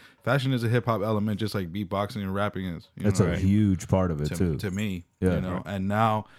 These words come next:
Speaker 1: now we got, uh, Fit Hop, which I just did the last album for, uh, Stick from Dead Prez and, uh, Coach Nim, which is his artist that signed to, uh,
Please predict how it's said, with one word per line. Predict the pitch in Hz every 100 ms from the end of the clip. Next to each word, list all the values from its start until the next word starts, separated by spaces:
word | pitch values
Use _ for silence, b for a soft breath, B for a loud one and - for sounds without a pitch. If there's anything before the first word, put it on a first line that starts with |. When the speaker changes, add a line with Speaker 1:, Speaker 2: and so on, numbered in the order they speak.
| B -
Speaker 1:
now | 110 113
we | 107 104
got, | 107
uh, | 95 101 92
Fit | - 143 107
Hop, | 95 - _ _ _ -
which | 104 104
I | 98
just | 101 -
did | 107 98
the | 98
last | 98 98 101
album | 107 101 98 92
for, | - 98 92 92
uh, | 87
Stick | 82 - 107 -
from | 98 92
Dead | 98 87
Prez | 110 101 95 90 - -
and, | 92 92 87
uh, | 82 80
Coach | - 98 - 104
Nim, | 107 98
which | 95 -
is | 90
his | 90
artist | - 92 87 87
that | 90 78
signed | 90 85 87
to, | - 87
uh, | 82